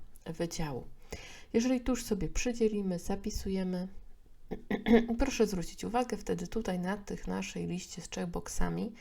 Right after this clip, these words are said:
odnośnie, y, naszych punktów monitorowania będziemy mieli tą opcję autoprzydzielanie, zaznaczony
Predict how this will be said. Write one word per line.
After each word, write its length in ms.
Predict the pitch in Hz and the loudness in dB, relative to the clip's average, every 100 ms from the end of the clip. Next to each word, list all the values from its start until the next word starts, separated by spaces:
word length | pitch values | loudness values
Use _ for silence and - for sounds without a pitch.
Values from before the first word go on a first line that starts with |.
| - - - - | -10 -8 -8 -6
odnośnie, 640 | 170 180 196 - - 196 | -2 0 0 -2 -4 -6
y, 100 | - - 170 165 180 196 - | -6 -10 -6 -6 -6 -10 -4
naszych 380 | 185 180 - - | -4 -2 -4 0
punktów 480 | - 170 - - - | 2 2 -2 -8 -2
monitorowania 840 | 214 226 226 214 196 196 185 185 - - - - - | 0 0 0 0 0 0 0 0 -4 -8 -12 -12 4
będziemy 420 | 311 302 254 233 | 4 6 6 6
mieli 280 | 208 202 196 | 4 2 0
tą 240 | - 190 | -2 -2
opcję 420 | 180 180 - 196 | 0 2 4 4
autoprzydzielanie, 960 | 196 190 190 190 - 165 175 240 262 220 | 4 0 -2 -4 -4 -4 -4 -2 -2 -2
zaznaczony 640 | 214 269 247 196 185 165 | 0 -2 0 -4 -4 -6